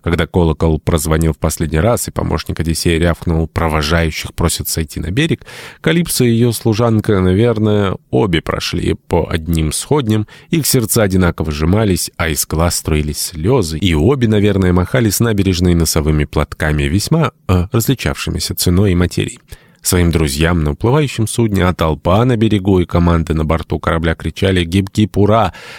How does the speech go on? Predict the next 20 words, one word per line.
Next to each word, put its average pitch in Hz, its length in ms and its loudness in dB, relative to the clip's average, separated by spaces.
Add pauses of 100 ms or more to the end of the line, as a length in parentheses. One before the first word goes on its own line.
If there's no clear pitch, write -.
(140)
то - 80 0
есть 78 400 -2
какое-нибудь 135 440 0
греческое 98 600 0
напутствие 87 580 0
такого 78 380 -2
же 78 100 0
рода 76 400 -2
в - 80 -20
честь - 300 -2
отправляющихся 92 920 -2
в - 40 -14
плавание. - 500 -8 (680)
Но 85 180 4
важно 78 580 0
одно. 123 320 0 (160)
Если 123 300 0
Калипсо 135 520 0
не 107 360 2 (420)
«pouvait 139 840 4